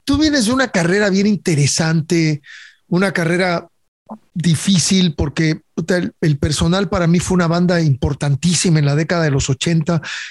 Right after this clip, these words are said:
El disco de No Me Hallo me parece que es importantísimo en la historia del rock mexicano. Ya vamos a llegar a eso, pero yo quisiera que nos platicaras un poco de tu infancia y de tu adolescencia, mi querido Andrés.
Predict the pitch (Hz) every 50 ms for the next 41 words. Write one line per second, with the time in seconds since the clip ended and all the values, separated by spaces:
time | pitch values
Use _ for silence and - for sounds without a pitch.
0 | - - - 160 156 156 175 180 - - 202 180 160 151 147 165 170 170 170 156
1 | 151 156 165 165 170 165 151 147 - - 143 143 160 151 - 185 - - _ -
2 | 185 170 - - - - 202 185 175 147 - 170 165 160 143 - 170 160 156 147
3 | - 185 190 151 - 208 180 165 156 147 143 139 131 - - 170 165 165 175 160
4 | 151 139 127 156 151 147 170 151 131 139 - 160 160 160 170 165 - - - -
5 | - - - 139 208 233 233 220 220 220 220 220 - 185 165 151 151 147 170 170
6 | 165 147 143 143 - - - 175 - - - - - - - _ - 196 208 233
7 | 277 262 302 - - 277 277 269 240 226 185 139 - 185 156 185 160 214 220 214
8 | - 226 202 165 208 - 214 185 160 143 - 165 143 127 - 180 185 175 - 190
9 | 170 160 - 165 147 139 139 139 139 131 - 165 160 156 143 151 139 127 127 -
10 | - 127 139 135 131 127 123 120 127 123 117 - -